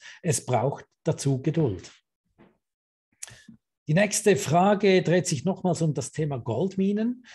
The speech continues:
Wie sehen Sie die Entwicklung der Goldminenaktien vor dem von Ihnen skizzierten Hintergrund in den nächsten drei, sechs, zwölf Monaten?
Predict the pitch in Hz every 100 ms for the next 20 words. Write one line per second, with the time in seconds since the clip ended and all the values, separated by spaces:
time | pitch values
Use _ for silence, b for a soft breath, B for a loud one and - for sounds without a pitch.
0 | B B 165 160 220 214 208 190 170 185
1 | 208 - 196 151 127 147 190 190 190 185
2 | 170 170 - 185 170 165 156 156 - -
3 | 143 151 - 160 175 185 165 - 156 -
4 | 170 175 135 190 190 175 170 147 139 147
5 | - 160 160 - _ _ - 107 110 139
6 | 208 123 107 - - - 127 117 123 131
7 | 120 104 90 - -